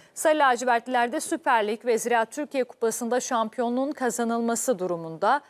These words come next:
Jorge Jesus'un kal-, kalma ihtimali bir hayli yüksek. Ancak olası bir başarısızlık durumunda Brezilya milli takımı is-, için ismi geçen Portekizli teknik adamın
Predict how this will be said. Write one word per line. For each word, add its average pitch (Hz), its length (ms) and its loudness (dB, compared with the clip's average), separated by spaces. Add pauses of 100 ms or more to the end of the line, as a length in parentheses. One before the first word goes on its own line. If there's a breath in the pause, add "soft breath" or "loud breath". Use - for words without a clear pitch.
(220 soft breath)
Jorge 269 240 4
Jesus'un 277 460 -4
kal-, 226 420 -2
kalma 233 300 0
ihtimali 220 480 -4
bir 247 120 0
hayli 214 300 -2
yüksek. 170 540 -4 (320 soft breath)
Ancak 240 480 -2
olası 220 380 -2
bir 240 240 -2
başarısızlık 214 720 -2
durumunda 202 400 -4
Brezilya 214 440 0
milli 190 300 -4
takımı 202 400 -4
is-, - 240 -10
için 196 240 -6
ismi 202 300 -4
geçen 180 380 -2
Portekizli 185 600 -4
teknik 233 440 -4
adamın 202 420 -2